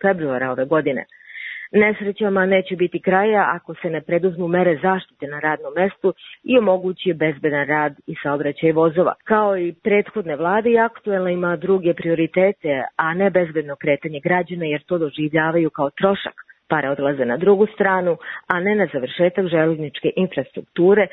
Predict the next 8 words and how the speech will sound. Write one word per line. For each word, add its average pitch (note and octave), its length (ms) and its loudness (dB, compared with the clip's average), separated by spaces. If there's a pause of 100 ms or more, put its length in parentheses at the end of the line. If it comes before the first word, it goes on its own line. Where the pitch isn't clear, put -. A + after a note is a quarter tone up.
(200)
i A#3+ 160 4
na F3+ 120 4
bezbedni E3+ 580 0 (120)
saobraćajni C#3+ 680 -2
sistem, F#3+ 400 2 (120)
stoji G3+ 220 4
u, C#3 80 -6 (280)
u E3 80 -6